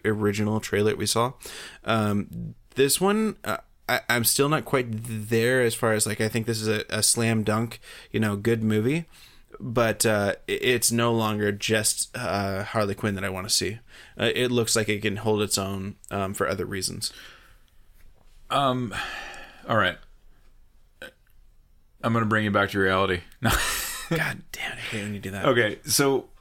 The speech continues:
Speaker 2: the Leto Joker, we've, we both talked about, we both agree this is not the Joker
Speaker 1: Terrible.
Speaker 2: that we wanna see.
Speaker 1: Just no. Yeah.
Speaker 2: Um, Will Smith.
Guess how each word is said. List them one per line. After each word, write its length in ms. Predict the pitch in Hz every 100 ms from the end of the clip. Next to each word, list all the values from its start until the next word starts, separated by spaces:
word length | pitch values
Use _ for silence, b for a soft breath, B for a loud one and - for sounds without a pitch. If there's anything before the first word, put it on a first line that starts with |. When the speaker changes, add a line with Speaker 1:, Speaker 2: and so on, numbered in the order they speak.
| - - -
Speaker 2:
the 200 | 117 131
Leto 280 | 123 135 139
Joker, 360 | 117 113 104 107
we've, 260 | 104 95 -
we 140 | 104
both 200 | 98 95
talked 220 | 98 92
about, 200 | 101 98
we 100 | 90
both 220 | 98 92 95
agree 340 | 92 90 87
this 200 | 87 87
is 100 | 95
not 160 | 95 92
the 80 | 90
Joker 140 | -
Speaker 1:
Terrible. 160 | 107 98
Speaker 2:
that 80 | 85
we 100 | 87
wanna 200 | 87 85
see. 180 | 80
Speaker 1:
Just 220 | 76 104 107
no. 240 | 98 101 - _ -
Yeah. 160 | 104 107 - _ _ _ - - -
Speaker 2:
Um, 460 | 104 98 98 95 -
Will 240 | 98 135
Smith. 440 | 143 123 95 -